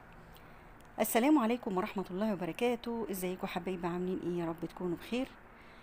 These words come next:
ان شاء الله النهاردة جولة جديدة، آم، موديلات شنط حلوة جدًا والأسعار هتعجبكم.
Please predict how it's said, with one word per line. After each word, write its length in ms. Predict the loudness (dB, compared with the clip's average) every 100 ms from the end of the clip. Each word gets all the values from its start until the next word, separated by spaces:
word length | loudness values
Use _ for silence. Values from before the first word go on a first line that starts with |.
| -4 2
ان 60 |
شاء 220 | 4 4
الله 120 | 4 2
النهاردة 500 | 0 0 -2 -2 -4 0
جولة 280 | 0 2 -2
جديدة، 440 | -4 -4 0 0 -2 -18 -18 -18 -18 -4 0
آم، 500 | 2 2 2 2 -2 -2
موديلات 420 | 2 2 4 2 0
شنط 500 | 0 2 0 -2 -4
حلوة 280 | -2 0
جدًا 420 | -2 -2 2 6 6
والأسعار 720 | 4 0 -2 0 4 4 4
هتعجبكم. 680 | 2 2 2 0 2 2